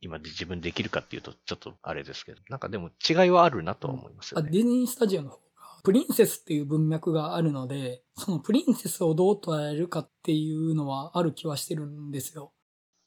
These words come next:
Speaker 1: うんうん。
Speaker 2: まあ、ミラベルもそうですし、モアナとか、まあ、アナ雪とかもそうでしたけど、プリンセスとは何ぞやみたいな、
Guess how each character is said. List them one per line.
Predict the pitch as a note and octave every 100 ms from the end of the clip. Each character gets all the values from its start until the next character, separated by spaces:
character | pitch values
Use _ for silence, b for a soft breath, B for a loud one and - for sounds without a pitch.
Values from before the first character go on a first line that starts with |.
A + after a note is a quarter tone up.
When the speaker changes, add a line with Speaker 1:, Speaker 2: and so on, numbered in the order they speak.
| _ -
Speaker 1:
う |
ん | G2+
う |
ん。 | D#2+ - D2
Speaker 2:
ま | F3+
あ、 |
ミ | E3+ B3
ラ | A3+
ベ | E3
ル | D3
も | D3
そ | - E3
う | C#3+
で | C#3
す | - -
し、 | D3+
モ | F3 B3+
ア |
ナ | G3+ E3
と | E3
か、 | - D3+ C#3+ -
ま | E3+
あ、 |
ア | D#3+
ナ | F#3
雪 | E3+ -
と | D#3+
か | D#3
も | C#3
そ | - E3
う |
で | C#3
し | -
た | C3+
け | D#3+
ど、 | D3+ C#3 -
プ | -
リ | A#3
ン | -
セ | - F3
ス | -
と | D#3+
は | C#3+
何 | C#3+ D3
ぞ | E3+
や | E3+
み | C#3+
た | C3+ D3+
い |
な、 | C#3+ C#3